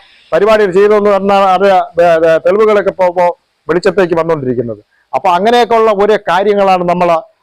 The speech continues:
ആ, നാട്ടിൽ നടക്കുന്നത്. അതുകൊണ്ട്, ഏ, അൻവർ ഭായി, നിങ്ങൾ യാതൊന്നും കൊണ്ടും,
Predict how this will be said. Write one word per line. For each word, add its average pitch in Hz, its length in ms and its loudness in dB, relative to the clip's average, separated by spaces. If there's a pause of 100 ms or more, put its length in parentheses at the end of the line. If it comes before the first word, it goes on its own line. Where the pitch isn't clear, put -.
(180)
ആ, 160 300 2
നാട്ടിൽ 170 320 0
നടക്കുന്നത്. 139 460 -2
അതുകൊണ്ട്, 196 380 0 (400)
ഏ, 165 40 2
അൻവർ 170 500 0
ഭായി, 208 300 2
നിങ്ങൾ 214 380 0
യാതൊന്നും 214 400 2
കൊണ്ടും, 202 300 -2